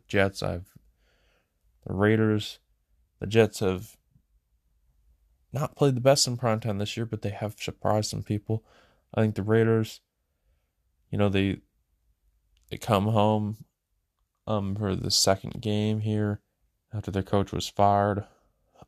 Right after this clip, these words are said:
Um, I think they still have an opportunity to win this football game. The Jets have not played as, not played their potential. The Raiders,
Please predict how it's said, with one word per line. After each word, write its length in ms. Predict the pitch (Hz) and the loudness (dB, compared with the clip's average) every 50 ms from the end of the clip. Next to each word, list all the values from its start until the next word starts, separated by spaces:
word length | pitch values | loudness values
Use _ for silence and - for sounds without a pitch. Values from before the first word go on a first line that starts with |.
| _ 110 - - | _ -14 -6 -4
Um, 280 | 85 85 87 90 90 - _ _ _ _ _ _ _ _ _ _ _ _ _ _ _ _ _ _ _ _ _ _ _ _ | -4 -4 -4 -6 -10 -14 _ _ _ _ _ _ _ _ _ _ _ _ _ _ _ _ _ _ _ _ _ _ _ _
I 100 | 104 107 | 0 0
think 160 | 110 110 110 | 0 0 0
they 120 | - 104 104 | 0 -2 -2
still 240 | - - 107 101 | 0 0 0 2
have 180 | 101 92 95 95 | 4 4 4 4
an 80 | 95 92 | 2 0
opportunity 640 | 95 95 - - 90 - - 98 95 95 92 92 | -2 -2 -4 -8 -8 -6 -4 -4 -4 -2 -2 -2
to 80 | 90 92 | -2 -2
win 220 | 92 92 92 90 | -4 -4 -4 -4
this 160 | 90 90 - - | -6 -6 -8 -8
football 440 | - 98 98 - - 92 92 90 | -8 -10 -8 -2 -2 0 0 0
game. 420 | 92 95 92 92 92 95 98 98 - - _ - | -2 -2 -2 -2 -2 -2 -4 -8 -10 -14 _ -12
The 80 | - - | -12 -8
Jets 360 | - - 92 95 98 - - | -2 0 0 0 0 -2 -4
have 260 | 87 82 98 107 - _ _ _ _ _ _ _ _ _ _ _ _ _ _ _ _ _ _ _ _ _ _ _ _ _ _ _ _ | -6 -6 -6 -10 -16 _ _ _ _ _ _ _ _ _ _ _ _ _ _ _ _ _ _ _ _ _ _ _ _ _ _ _ _
not 260 | - 85 90 - - | 0 0 0 0 -2
played 280 | _ - 95 98 92 95 | _ 0 0 2 2 2
as, 380 | 95 90 92 98 - - - - _ _ _ _ | 0 0 0 -2 -4 -6 -6 -10 _ _ _ _
not 320 | 131 117 107 180 - - - | -10 -4 -2 -2 -2 0 0
played 240 | 107 107 107 110 | 0 0 0 0
their 140 | 113 107 101 | 0 -2 -2
potential. 640 | - - 104 - 120 110 110 113 - 110 107 104 107 | -2 -6 -4 -2 -2 -2 -2 -2 -2 -2 0 0 0
The 120 | 104 101 95 | -2 -4 -4
Raiders, 560 | 98 98 104 104 104 104 98 98 - - | -2 -2 -2 0 0 0 -2 -2 -6 -8